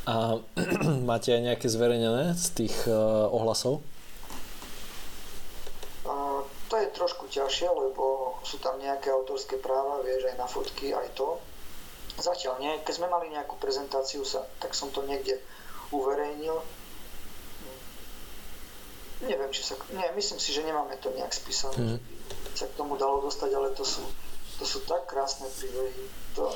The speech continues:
Speaker 2: to nevymyslíš.
Speaker 1: No,
Speaker 2: To nevymyslíš.
Speaker 1: teraz ty z tvojej kariéry, ehm,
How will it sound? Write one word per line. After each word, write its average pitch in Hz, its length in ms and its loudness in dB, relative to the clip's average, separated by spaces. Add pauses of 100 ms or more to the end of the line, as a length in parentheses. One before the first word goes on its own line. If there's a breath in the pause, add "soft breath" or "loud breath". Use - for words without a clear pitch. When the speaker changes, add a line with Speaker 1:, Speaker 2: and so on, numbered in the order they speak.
Speaker 2:
to - 100 -2
nevymyslíš. - 720 0 (1120 loud breath)
Speaker 1:
No, 127 320 6
Speaker 2:
To 131 80 0
nevymyslíš. 110 320 -2
Speaker 1:
teraz 139 400 6
ty 139 320 4
z 123 160 4
tvojej 127 320 6
kariéry, 123 880 4
ehm, 117 640 2